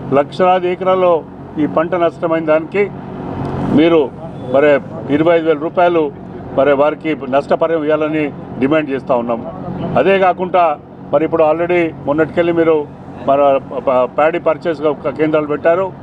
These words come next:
మరి మీ చిత్తశుద్ధి మీరు ప్రకటించింది, వర్షాకాలంలో వచ్చిన పంట కూడా ఇస్తా అన్నారు, మీ గవర్నమెంట్ ఇచ్చిన దానికి ఇవ్వలేదు.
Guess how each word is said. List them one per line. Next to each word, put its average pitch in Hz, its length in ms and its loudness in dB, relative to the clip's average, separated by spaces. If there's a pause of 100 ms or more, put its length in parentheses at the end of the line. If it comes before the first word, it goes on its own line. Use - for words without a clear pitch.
(340)
మరి 160 140 4
మీ 160 160 2 (160)
చిత్తశుద్ధి 175 440 0
మీరు 170 180 2
ప్రకటించింది, 180 800 0 (460)
వర్షాకాలంలో 180 640 2
వచ్చిన 170 240 0
పంట 160 280 -2
కూడా 175 220 -2
ఇస్తా 156 240 0
అన్నారు, 175 280 2 (400)
మీ 143 60 0
గవర్నమెంట్ 165 400 0
ఇచ్చిన 156 180 -4
దానికి 135 280 0
ఇవ్వలేదు. 170 460 0